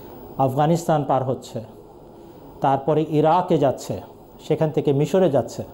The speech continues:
সিরিয়াতে পৌঁছাচ্ছে, জর্ডানে বারবার ধাক্কা দিচ্ছে সেটা, কিন্তু সেভাবে সেটা প্রভাব বিস্তার করতে পারেনি যেভাবে অন্যান্য দেশে করেছে। টিউনিসিয়াতে আমরা দেখেছি,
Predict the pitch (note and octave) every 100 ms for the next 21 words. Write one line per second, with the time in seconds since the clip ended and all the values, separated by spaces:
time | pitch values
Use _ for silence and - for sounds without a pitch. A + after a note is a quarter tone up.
0 | - - - - - - - - - -
1 | D#3+ G3 G3 E3+ D3+ C3 B2+ - A#2 -
2 | - - - - - - - B2+ C#3+ E3
3 | E3 C#3+ C#3+ D3 E3 C#3+ E3 F#3 D3+ C#3
4 | - B2+ B2+ A2 G#2+ - - - - -
5 | - C#3 D3+ D3 C#3+ E3+ E3 E3 E3 E3+
6 | D3+ C#3+ C#3 C3+ - C3+ C#3 C3+ C3+ C3
7 | C#3+ C3+ C3+ B2+ C3+ C#3 C3+ C3+ C3 B2+
8 | C3+ A#2 C3 - A#2+ A#2 - - - -
9 | - - - - - - E3 E3+ F#3+ F#3
10 | E3+ D3+ B2+ A#2+ A#2+ B2 -